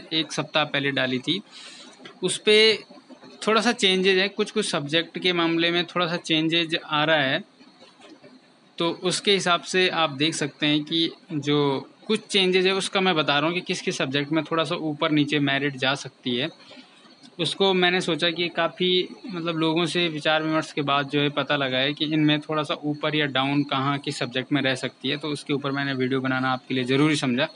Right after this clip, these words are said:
और दूसरा ये है कि आपका जो रिजल्ट है, रिजल्ट कब तक आएगा, इस पे भी मतलब, अ, काफ़ी अटकलें लगाई जा रही है। तो जो आपका रिजल्ट का जो question है उसका तो मैं बता देता हूँ कि आपका जो रिजल्ट है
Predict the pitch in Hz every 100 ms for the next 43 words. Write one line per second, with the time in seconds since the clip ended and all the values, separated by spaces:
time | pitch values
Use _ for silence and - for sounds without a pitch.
0 | - - - - - - - - 156 143
1 | 143 185 220 208 185 190 185 190 202 196
2 | 170 175 175 - 180 165 139 160 175 175
3 | 170 156 151 151 165 151 151 165 156 143
4 | 143 143 147 147 - 156 147 151 151 151
5 | - - - - - - 139 135 143 143
6 | - 147 139 131 127 143 143 160 139 135
7 | 147 147 143 139 139 131 135 160 170 147
8 | 151 143 - - - - 147 151 160 143
9 | 165 185 180 180 165 160 156 170 160 160
10 | 156 - 156 151 143 135 139 131 139 151
11 | 151 151 151 170 160 139 160 165 156 175